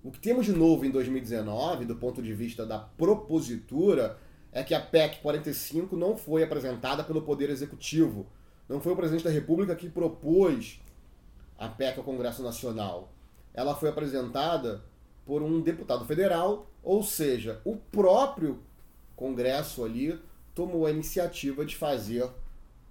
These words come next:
a reforma tributária. O objetivo da pec quarenta e cinco é alterar a tributação sobre o consumo, criando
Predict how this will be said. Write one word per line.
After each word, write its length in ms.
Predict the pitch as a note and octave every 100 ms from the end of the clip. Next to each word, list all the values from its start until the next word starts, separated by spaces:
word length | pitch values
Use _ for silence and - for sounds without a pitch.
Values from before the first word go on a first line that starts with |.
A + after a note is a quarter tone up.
| -
a 60 | A2+
reforma 840 | C3 B2+ - A2 G#2+ A2 A2+ A#2+ - - - - - -
tributária. 840 | A#2+ C3+ C3+ A2 A2 G#2 F#2+ - - - - - - - - - - - - - - - - - -
O 400 | E3+ G3 F#3+ D3+ -
objetivo 720 | C#3+ D#3 D3+ C3 - D#3+ C3
da 120 | B2
pec 300 | - C3 -
quarenta 280 | B2+ A#2+ G#2+
e 60 |
cinco 440 | G2+ - C#3 F#3+ E3+
é 40 |
alterar 580 | C#3 C#3 B2 A2+ D3+ -
a 80 | C3
tributação 1160 | - - F3 A#3+ G#3 B3+ - G3+ - - D3 G#3
sobre 320 | - G3+ F#3+
o 40 |
consumo, 760 | G3+ G3+ - - E3 D#3 A2 F#2+ - - - - -
criando 640 | E3 F#3+ B2+ A#2+ B2 D3